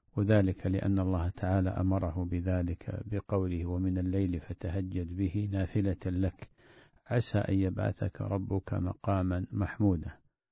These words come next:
وفي قوله: "إن ربك يعلم أنك تقوم أدنى من ثلثي الليل ونصفه وثلثه وطائفة من الذين معك".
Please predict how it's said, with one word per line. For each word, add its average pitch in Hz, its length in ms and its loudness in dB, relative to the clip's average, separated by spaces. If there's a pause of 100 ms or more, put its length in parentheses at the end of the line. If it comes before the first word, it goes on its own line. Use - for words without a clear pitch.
(500)
وفي 101 560 2 (100)
قوله: 98 600 4 (120)
"إن 98 120 -2
ربك 98 500 -2
يعلم 92 440 0
أنك 90 500 -2
تقوم 98 580 -2
أدنى 98 440 0
من 90 140 -2
ثلثي 95 560 -2
الليل 92 460 0
ونصفه 95 560 -4
وثلثه 98 680 -2
وطائفة 98 880 -4
من 92 260 0
الذين 95 560 2
معك". 85 380 0